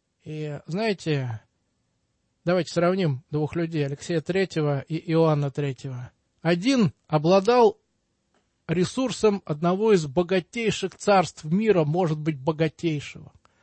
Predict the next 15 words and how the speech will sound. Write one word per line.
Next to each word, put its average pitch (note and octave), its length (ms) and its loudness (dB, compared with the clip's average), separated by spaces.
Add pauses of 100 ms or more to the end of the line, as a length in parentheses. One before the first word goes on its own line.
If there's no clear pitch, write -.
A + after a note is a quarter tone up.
(260)
Другой B3+ 380 6
обладал B3+ 500 4
клочком A3+ 520 2
земли, A3+ 360 0
который G#3 460 4
завещал G#3 640 2
ему F3+ 420 4 (160)
его F3 340 0
тесть - 580 0 (340)
Федор. C#3+ 540 -6 (680)
Первый D3 560 4 (360)
погубил G#3 680 2 (300)
то, E3 120 -2
что D#3 320 0
имел. C#3+ 380 -6